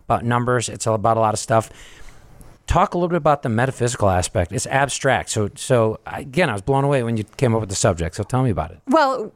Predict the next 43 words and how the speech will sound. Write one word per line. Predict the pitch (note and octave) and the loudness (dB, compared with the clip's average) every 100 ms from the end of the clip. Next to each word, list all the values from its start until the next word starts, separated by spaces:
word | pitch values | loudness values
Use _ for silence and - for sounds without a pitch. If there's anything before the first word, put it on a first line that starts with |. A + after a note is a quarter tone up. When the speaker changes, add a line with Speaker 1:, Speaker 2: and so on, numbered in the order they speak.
| G#3+ | -4
Speaker 2:
you | A#3 | 0
know, | A#3 G3+ | 2 2
you | A3+ C4 C4+ | 2 0 0
and | B3+ A3+ | 0 2
I | A3+ | 2
have | A3+ | 0
known | G#3 G3+ | 0 0
each | G#3 G#3 | 0 0
other | G3 | 0
for | G3+ G3 | 0 2
a | F#3+ | 2
while, | F3+ D#3+ D3+ A3+ - | 2 2 2 0 -2
Speaker 1:
Yes. | A3 | -2
Speaker 2:
and | G#3 G#3 | 0 0
I've | G3+ G#3 G#3 | 0 -2 0
been | A3 | 0
in | A3 | 0
this | - | -2
space | A3 G#3 G#3 | 0 0 2
a | |
long | G#3+ A3 | 2 2
time, | - D#3 F3+ C4+ - | 2 2 2 0 -4
trained | - G#3+ A3 | 0 2 2
in | A#3+ | 0
two | B3 A#3 | -2 0
thousand | A#3 A3+ A#3 A#3 | 2 2 0 -2
two. | - F#3 F3 D4+ - - - - | 2 2 2 -2 -8 -20 -20 -14
So | - A3 G#3 G#3+ | 0 0 2 0
as | A3 G#3+ | 0 0
a | G#3 - - - | -4 -6 -14 0
family | D4+ F4 C#4 G#3+ | 2 2 0 0
lawyer, | G#3+ B3 E4 E3 D#3+ E3+ A#3+ - - - - | 2 4 4 2 2 2 0 -6 -20 -16 -2
I | A3+ C4+ | 0 0
represent | A#3+ A3 D4 D4 A#3 G3+ - | 0 -2 -2 -2 2 0 2
as | G#3+ A#3 C4 | 2 2 2
a | |
lawyer. | D#4+ F4+ B3 D#3 G#3+ A3+ | 0 2 2 0 -2 -2
So | - A3+ | -2 0
I | G#3+ | 2
really | A#3 C#4 D#4 | 2 0 0
do | C#4+ D#4 | 0 0
legal | D4 C4 B3+ | 0 2 4
work. | A3+ - A#3+ - | 4 2 -2 -10